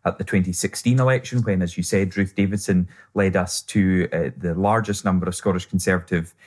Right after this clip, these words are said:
M S Ps to official opposition, to the twenty seventeen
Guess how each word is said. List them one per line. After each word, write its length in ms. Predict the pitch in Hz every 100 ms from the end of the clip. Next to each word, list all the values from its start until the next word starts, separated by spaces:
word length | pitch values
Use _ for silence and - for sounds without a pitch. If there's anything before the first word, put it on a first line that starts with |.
| - -
M 160 | 101 92
S 180 | 90 90
Ps 380 | - 101 107 -
to 260 | - 92 90
official 380 | 87 101 - 95
opposition, 580 | 90 87 120 - 123 123
to 120 | 101
the 140 | 87
twenty 320 | 87 107 101 95
seventeen 680 | 101 90 90 123 127 123